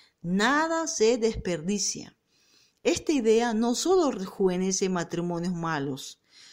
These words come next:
sino que también ayuda a los buenos matrimonios. El principio clave del ciclo gratificante es tan relevante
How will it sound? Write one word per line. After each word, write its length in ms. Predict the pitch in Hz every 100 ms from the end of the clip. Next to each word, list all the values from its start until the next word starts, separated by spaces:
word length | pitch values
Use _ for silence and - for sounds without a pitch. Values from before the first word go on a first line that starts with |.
| -
sino 360 | - 220 247 302
que 100 | 370
también 640 | 370 294 185 196 220 226
ayuda 460 | - 254 214 240 240
a 40 |
los 220 | 196 175 160
buenos 300 | 214 277 302
matrimonios. 880 | 269 269 180 156 185 156 147 - - _ _ _ _ _ _ - _
El 200 | 247 262
principio 640 | 247 277 269 339 349 311
clave 580 | - 196 156 - 139 151 - _
del 300 | 165 180 175
ciclo 380 | - 294 285 262
gratificante 1080 | 214 190 175 170 151 160 147 156 185 247 247 _
es 240 | - - -
tan 280 | 285 330 285
relevante 960 | 254 202 165 175 226 262 262 294 302